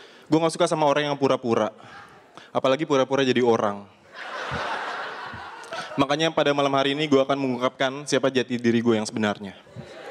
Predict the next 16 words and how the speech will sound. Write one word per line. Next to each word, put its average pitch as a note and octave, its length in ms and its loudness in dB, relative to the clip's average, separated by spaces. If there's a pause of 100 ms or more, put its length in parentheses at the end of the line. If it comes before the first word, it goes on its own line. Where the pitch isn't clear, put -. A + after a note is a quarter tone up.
(760)
Nama C#3 240 0
gue, D3 220 4 (340)
nama C3 320 2
panjang B2+ 320 0
gue C3+ 240 4
aslinya C#3 480 0 (160)
Benedictus A#2+ 640 0
Nathanael A#2+ 1040 0
Indra A#2 240 0
Frimawan. G2+ 640 0 (720)
Gue C3 80 6
orang C3+ 160 4
Indonesia, A#2 560 2 (480)
tapi C#3 160 2
orang-orang B2 400 2
pikir C3 320 0